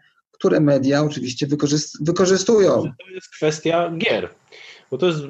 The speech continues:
Speaker 2: po-, podstawowe pytanie, bo oczywiście trudno się
Speaker 1: Mm, niekoniecznie, e, gier jako takich.
Speaker 2: Że tablety, smartfony, social media i tak dalej, i tak dalej.
Speaker 1: Oczywiście. To nie jest wina gier,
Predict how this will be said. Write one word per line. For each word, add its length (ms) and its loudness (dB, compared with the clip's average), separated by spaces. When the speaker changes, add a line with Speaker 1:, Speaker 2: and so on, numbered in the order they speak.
Speaker 2:
po-, 100 -6
podstawowe 580 -2
pytanie, 380 0
bo 80 -2
oczywiście 520 -2
trudno 320 0
się 60 2
Speaker 1:
Mm, 560 2
niekoniecznie, 800 2
e, 560 2
gier 340 2
jako 280 0
takich. 580 -4
Speaker 2:
Że 80 -4
tablety, 500 0
smartfony, 880 0
social 360 0
media 440 2
i 100 -4
tak 160 0
dalej, 220 2
i 20 -12
tak 180 0
dalej. 400 0
Speaker 1:
Oczywiście. 560 0
To 100 -2
nie 100 2
jest 340 -2
wina 220 2
gier, 400 0